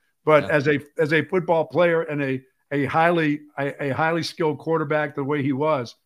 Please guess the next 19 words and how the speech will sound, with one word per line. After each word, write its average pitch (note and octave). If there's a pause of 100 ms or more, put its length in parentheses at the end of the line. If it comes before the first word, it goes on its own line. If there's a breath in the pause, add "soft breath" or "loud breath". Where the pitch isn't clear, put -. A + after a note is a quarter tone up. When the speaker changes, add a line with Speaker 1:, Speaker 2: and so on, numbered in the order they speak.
(460)
Speaker 1:
I'm F3+
real F#3+
interested D#3
in C3
seeing D3
if A#2
that C#3+
really D3
does C3+
come C3
back B2+
to B2
him B2
this A#2
year. A2+ (380)
Speaker 2:
Yeah, C3+ (200)
I A#2+
don't C#3
know. C3